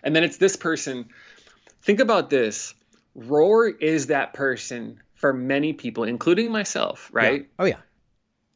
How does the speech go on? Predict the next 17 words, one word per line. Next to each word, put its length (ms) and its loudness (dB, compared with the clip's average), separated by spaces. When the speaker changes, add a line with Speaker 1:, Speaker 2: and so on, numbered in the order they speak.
Speaker 1:
Now, 500 0
Rohr 840 4
has 300 -6
been 360 -4
consistently 1500 -4
quoting 800 2
and 420 2
drawing 760 0
from 640 0
Ken 320 0
Wilber 560 0
for 80 0
about 340 2
thirty, 460 -2
twenty, 220 -4
thirty 280 -2
years. 380 -6